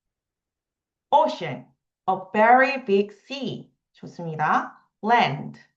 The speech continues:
An area of ground. Beautiful. Being very pretty. Island. A piece of land in the middle of the sea or ocean. Birth.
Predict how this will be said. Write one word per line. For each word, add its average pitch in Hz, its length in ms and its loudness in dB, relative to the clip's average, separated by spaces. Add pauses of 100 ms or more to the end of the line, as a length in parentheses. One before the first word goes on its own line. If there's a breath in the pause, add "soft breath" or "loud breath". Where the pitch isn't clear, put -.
(360)
An 208 320 0
area 311 500 2
of 220 340 0
ground. 147 640 -8 (1120)
Beautiful. 196 800 -6 (260)
Being 202 360 -2
very 285 500 4 (180)
pretty. 190 460 -10 (1120)
Island. 240 640 -4 (260)
A 185 80 0
piece 359 460 -6
of 320 280 -4
land 185 520 -4
in 196 180 -8
the 180 120 -4
middle 311 540 -2
of 277 200 -2
the 269 80 -10
sea 220 640 -8
or 220 560 -2
ocean. - 500 -6 (960)
Birth. 170 440 0